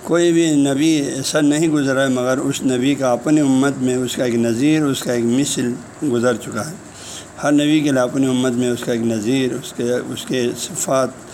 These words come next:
روحانی، اس کے کمالات روحانی کا مالک ایک ہستی اسی کی امت میں سے گزر چکا ہے۔ وعلی، اور علی بن ابی طالب علیہ السلام نذیر، مجھ محمد کا نذیر ہے، میرا شبیہ، میرا مثل ہے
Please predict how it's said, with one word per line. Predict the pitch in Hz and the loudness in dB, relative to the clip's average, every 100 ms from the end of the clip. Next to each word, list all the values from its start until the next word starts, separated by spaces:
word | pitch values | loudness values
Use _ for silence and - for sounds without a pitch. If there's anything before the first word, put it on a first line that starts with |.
| - - - - 139 | -18 -18 -20 -6 -2
روحانی، | 120 120 131 139 156 | 0 0 2 4 4
اس | 139 - | 2 -2
کے | 131 | -4
کمالات | 113 127 120 123 123 131 | -2 0 2 2 0 -2
روحانی | 120 117 117 123 | -2 0 0 0
کا | 123 127 | 0 0
مالک | 117 113 117 120 117 | 0 0 0 -2 -6
ایک | 131 - | -12 -8
ہستی | 117 - 160 147 - - - - - | -6 -2 -2 -2 -6 -18 -18 -12 -8
اسی | - 156 | -4 -2
کی | 143 | 0
امت | 135 131 120 | 2 0 0
میں | 131 120 | -2 -2
سے | 127 | -2
گزر | 113 110 120 | -2 0 -2
چکا | 117 - 151 | -2 -8 -10
ہے۔ | 131 - - - - - - - | -10 -14 -18 -18 -18 -18 -14 -4
وعلی، | 131 135 143 170 180 170 | 0 2 4 4 4 4
اور | 151 143 | 2 2
علی | 131 135 139 | 0 0 -2
بن | 135 | -2
ابی | 131 120 | -2 -4
طالب | 131 127 123 127 | -2 -2 -2 -2
علیہ | 123 123 | 0 -2
السلام | 120 131 131 | -2 -2 0
نذیر، | 120 120 113 139 143 165 147 | 2 2 2 2 2 0 0
مجھ | 127 123 123 | 0 0 0
محمد | 117 117 117 120 120 | -2 0 0 0 -2
کا | - | -2
نذیر | 120 117 113 123 | 0 0 0 0
ہے، | 135 | 0
میرا | 135 120 117 117 | 0 0 0 -2
شبیہ، | 110 - 120 135 123 | -2 -4 -2 -2 -2
میرا | 120 117 | -2 0
مثل | 113 117 131 151 147 | 0 -2 0 2 2
ہے | 156 | 2